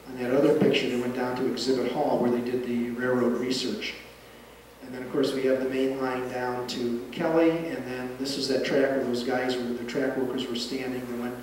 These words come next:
that delivered the coal to the power plant. And we have maps from various years on campus, and there were different little spurs here and there.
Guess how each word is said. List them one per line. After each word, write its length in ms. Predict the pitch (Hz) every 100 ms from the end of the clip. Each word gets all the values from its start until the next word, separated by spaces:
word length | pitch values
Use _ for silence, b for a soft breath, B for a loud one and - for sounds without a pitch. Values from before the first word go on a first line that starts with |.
| B B - 123
that 100 | 120
delivered 320 | 123 123 120
the 140 | -
coal 180 | 131 127
to 100 | -
the 120 | 113 107
power 220 | 117 117
plant. 380 | 120 113 107 107 - - - - - B B B -
And 80 | 139
we 60 | 143
have 180 | - 147
maps 260 | 156 196
from 180 | - 139
various 400 | 139 139 139 139
years 220 | 135 135
on 140 | 131 -
campus, 380 | 143 143 143 147
and 80 |
there 80 | 156
were 100 | 170
different 360 | 165 - 151 - B B B
little 160 | 151 151
spurs 580 | - 143 139 143 143
here 140 | 143 139
and 180 | 131 131
there. 540 | 131 135 135 135